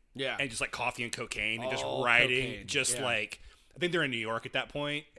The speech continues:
Speaker 1: I think so too,
Speaker 2: And there was
Speaker 1: yeah.
Speaker 2: that little, they had a little apartment they were sharing. They were just, like, I think they wrote it, like, six or seven days, something stupid.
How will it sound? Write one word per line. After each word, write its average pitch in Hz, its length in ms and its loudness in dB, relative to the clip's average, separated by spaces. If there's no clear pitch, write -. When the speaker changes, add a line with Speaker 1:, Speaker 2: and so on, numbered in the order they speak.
Speaker 1:
I 123 100 -8
think 143 180 -6
so 123 160 -10
too, 127 180 -8
Speaker 2:
And 127 100 -4
there 127 80 0
was 127 120 -2
Speaker 1:
yeah. 135 80 0
Speaker 2:
that 127 80 -4
little, 131 180 -2
they 135 100 -6
had 127 80 -2
a 123 40 -4
little 123 160 -6
apartment 113 340 -8
they 117 60 -2
were 117 80 -4
sharing. 120 320 -2
They 113 80 -8
were 113 80 -6
just, 110 100 -8
like, 110 160 -4
I - 320 -20
think 156 120 -8
they 233 60 -4
wrote 151 160 -2
it, 156 40 -6
like, 110 140 -10
six - 340 -6
or 113 40 -8
seven 107 300 -8
days, 95 280 -8
something 98 140 -10
stupid. 104 580 -10